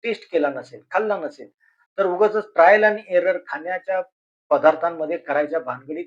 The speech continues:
बिलकुल पडू नका. कारण हे रवी आणि केतू आहेत, समोरून राहूची दृष्टी आहे.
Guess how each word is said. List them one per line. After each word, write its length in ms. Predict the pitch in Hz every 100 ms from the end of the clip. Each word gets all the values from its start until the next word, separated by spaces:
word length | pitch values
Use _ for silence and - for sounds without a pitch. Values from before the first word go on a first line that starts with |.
| _
बिलकुल 420 | 147 165 - 190 180 -
पडू 380 | 143 147 151
नका. 280 | 135 123 139 131 _ _ _ _ _
कारण 180 | 143 147
हे 120 | 143
रवी 320 | 123 139 170
आणि 180 | 180 180
केतू 440 | 180 214 214 220
आहेत, 300 | 202 160 185 196 _ _ _ _
समोरून 460 | 151 156 156 160 147
राहूची 520 | 120 123 120 214 220
दृष्टी 340 | 180 190 - 185
आहे. 260 | 170 -